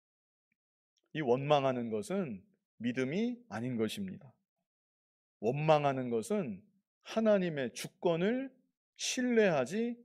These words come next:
못하는 것입니다. 우리는 무슨 일을 만나든지 하나님의 주권적인 섭리를 굳게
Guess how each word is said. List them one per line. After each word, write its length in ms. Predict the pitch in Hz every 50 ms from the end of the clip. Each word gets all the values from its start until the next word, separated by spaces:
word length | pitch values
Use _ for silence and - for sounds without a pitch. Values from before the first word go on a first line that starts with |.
| _ _
못하는 500 | - 113 117 - - 135 131 143 165 175
것입니다. 540 | 139 117 113 - 113 104 98 - - - _ _ _ _ _ _ _ _ _ _ _ _ _ _ _ _ _ _ _ _
우리는 400 | - 131 139 135 135 135 131 123
무슨 260 | 127 127 - 156 143
일을 200 | 139 135 123 131
만나든지 920 | 120 113 107 117 120 123 117 113 113 107 110 117 143 202 208 143 95 87 - _ _ _ _ _ _ _ _ _ _ _ _ -
하나님의 600 | - - 190 170 165 156 147 139 135 135 131 123
주권적인 840 | - - - - - _ - 220 208 190 180 175 180 165 160 160 160
섭리를 680 | 151 - 175 165 156 156 147 143 151 202 254 277 277 - - _ _ _ _ _
굳게 600 | - - 139 - _ - 202 208 220 226 233 240